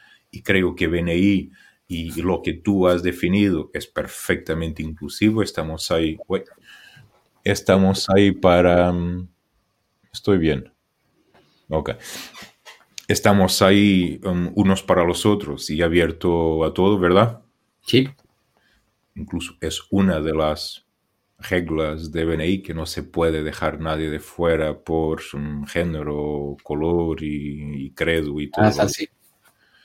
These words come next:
Speaker 1: orientada al servicio. El principal beneficio de la causa tiene que ir para otros que no seas tú.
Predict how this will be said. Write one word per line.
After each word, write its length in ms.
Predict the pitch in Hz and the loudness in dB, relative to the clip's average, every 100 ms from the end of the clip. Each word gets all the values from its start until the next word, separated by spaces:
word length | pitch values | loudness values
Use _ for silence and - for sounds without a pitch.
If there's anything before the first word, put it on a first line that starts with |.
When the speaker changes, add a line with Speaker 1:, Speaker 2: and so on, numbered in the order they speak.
| _ - - - - _ - - - - | _ -20 -20 -20 -20 _ -20 -20 -12 0
Speaker 1:
orientada 520 | 107 98 95 104 101 | 2 2 2 4 6
al 100 | 95 | 4
servicio. 800 | - 87 85 95 - - 76 76 | 2 -2 0 0 -2 -8 -8 -6
El 140 | 82 | -6
principal 500 | 80 90 - - 90 | -2 -2 -2 2 4
beneficio 580 | 87 87 82 95 90 87 | 4 0 0 0 0 0
de 80 | 90 | 2
la 140 | 87 | 2
causa 400 | 87 98 - 101 | 4 2 2 -2
tiene 240 | - 95 90 | 0 0 0
que 120 | - | 2
ir 280 | 90 87 - | 2 0 -2
para 200 | 90 85 | 0 2
otros 560 | 85 92 - 82 80 - | 4 2 -2 -6 -6 -6
que 100 | 82 | -6
no 120 | 82 | -6
seas 400 | - 76 76 - | -4 -6 -6 -4
tú. 360 | 95 90 71 | 0 0 -2